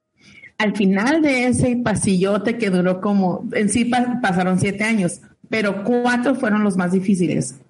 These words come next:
Creo que en el quinto, el director este se acerca, nunca se me va a olvidar, porque me hizo un mal los próximos dos años.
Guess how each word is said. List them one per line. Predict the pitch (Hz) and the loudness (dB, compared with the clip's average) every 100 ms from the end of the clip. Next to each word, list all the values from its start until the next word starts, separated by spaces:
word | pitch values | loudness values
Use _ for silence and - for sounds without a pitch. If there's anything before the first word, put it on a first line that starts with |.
| - | -4
Creo | 202 | -2
que | 208 | 0
en | 196 | 0
el | 165 - | 0 0
quinto, | 226 262 277 208 180 | 2 2 2 2 0
el | 180 185 | 0 0
director | 185 180 - 208 214 | 0 -2 -2 -2 0
este | 208 214 202 | -2 -2 -2
se | 180 | -2
acerca, | 175 214 190 185 175 | -4 -2 -4 -2 0
nunca | 180 180 | 0 0
se | 240 285 | 0 2
me | |
va | 180 | 2
a | |
olvidar, | 180 - - 226 180 | 0 0 0 0 0
porque | 277 247 226 196 | 0 0 0 2
me | 208 214 | 2 4
hizo | 240 262 | 2 2
un | 226 233 | 4 4
mal | 208 202 196 | 2 2 2
los | 202 202 202 | 2 0 -2
próximos | 202 180 220 214 196 | -2 -2 0 0 2
dos | 190 196 | 0 0
años. | 196 185 170 160 | 0 0 -2 -4